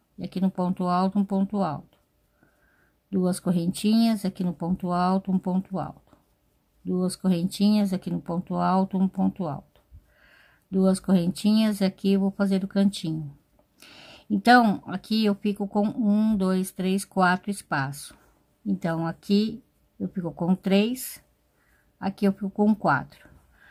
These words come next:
Quando eu virar aqui, aqui vai ficar com três. Aqui no final, quatro. E assim por diante,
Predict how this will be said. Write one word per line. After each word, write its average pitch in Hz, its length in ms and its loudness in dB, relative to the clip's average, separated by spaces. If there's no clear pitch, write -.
Quando 214 200 6
eu 214 100 4
virar 196 360 4
aqui, 233 520 -2
aqui 190 220 -4
vai 202 100 2
ficar 202 220 0
com 214 180 0
três. 170 680 -6
Aqui 196 240 0
no 185 120 8
final, 196 600 2
quatro. 156 560 -2
E 190 120 -2
assim 196 260 0
por 202 160 -2
diante, 190 640 -4